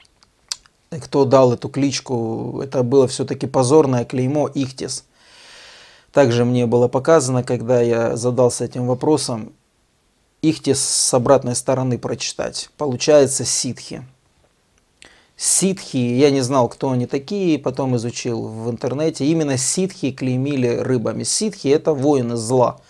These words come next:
воины тьмы. Вот, ситхи. Ну, также на территории Франции проживали ситы. Ну, ситы – это,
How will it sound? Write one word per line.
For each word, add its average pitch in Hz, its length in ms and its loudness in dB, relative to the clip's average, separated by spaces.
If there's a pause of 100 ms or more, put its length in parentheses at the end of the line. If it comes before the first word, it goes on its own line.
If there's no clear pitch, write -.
(640)
воины 131 440 4
тьмы. 117 380 -8 (1400)
Вот, 117 460 -8 (140)
ситхи. - 680 -6 (320)
Ну, 175 180 -6
также 127 800 2
на 135 200 -6
территории 135 520 4
Франции 123 800 0 (240)
проживали 127 720 0
ситы. - 640 -8 (1120)
Ну, 139 360 -4
ситы – - 540 0
это, - 680 0